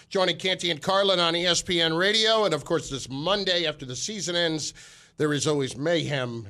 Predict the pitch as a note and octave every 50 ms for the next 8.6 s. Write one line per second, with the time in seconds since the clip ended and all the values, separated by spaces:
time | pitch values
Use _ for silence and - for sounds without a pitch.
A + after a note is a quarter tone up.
0 | A2 G#2+ B2+ C3 C3 B2+ - C#3+ C3 C3 B2+ B2 A#2 - C3+ D3+ F3+ G#3 G3+ F#3
1 | D3+ C#3+ C#3 C3 C#3+ C3+ C3 C#3+ D3 C#3+ C#3+ C#3 C3 B2 B2+ D3 C#3+ B2+ B2 A#2+
2 | B2 B2+ B2 A#2+ A#2+ - B2+ B2 A2+ G#2 G2 D3 C#3 A#2+ A2 G#2 A2+ B2 C3 -
3 | - D3 D#3+ D#3+ D#3 D#3 - - - C#3+ B2+ B2 C#3 - - - - - - _
4 | - - E3+ F#3+ F3 F3+ - F#3+ - F#3+ F#3+ G3+ G#3+ - - - G3+ G3+ G3+ G3+
5 | - - D3 D3 C3+ B2+ - - F#3 F#3 F3+ F3 F#3 F#3+ E3+ C#3+ C3+ D3 - -
6 | - C#3 B2 - - F#3+ F#3+ F#3 - - E3+ D#3+ D#3 - - - - - _ -
7 | E3+ D#3 C#3+ C#3 B2+ D#3+ E3+ - - - D#3+ D3 D3 C#3+ C3 A#2 - - - C3+
8 | C3+ D3+ E3 D#3+ D#3 C#3+ C3 B2+ B2+ A2 F#2 E2+